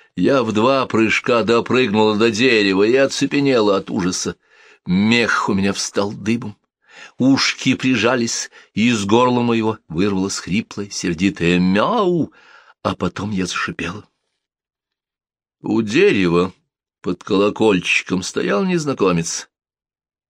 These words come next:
Вид его был гнусен, волосы рыжие, как у лисы, борода такая же, глаза злые. Он дергал за веревку, словно хотел сорвать наш колокол с дерева.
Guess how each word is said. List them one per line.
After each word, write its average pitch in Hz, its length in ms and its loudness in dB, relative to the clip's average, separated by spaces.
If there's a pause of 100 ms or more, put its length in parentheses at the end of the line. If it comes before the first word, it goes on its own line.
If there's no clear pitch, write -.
Вид 87 240 -4
его 90 120 2
был 90 180 2
гнусен, 139 800 0 (600)
волосы 110 520 2
рыжие, 139 460 4
как 147 240 0
у 147 40 4
лисы, 135 460 0 (300)
борода 87 340 0
такая 110 520 2
же, 107 200 0 (420)
глаза 107 340 0
злые. 143 580 -4 (540)
Он 127 240 2
дергал 113 580 0
за 87 160 -2
веревку, 101 560 0
словно 92 340 -8
хотел 95 280 -6
сорвать 98 680 -2
наш 95 220 -4
колокол 92 440 -6
с 95 120 -14
дерева. 95 340 -12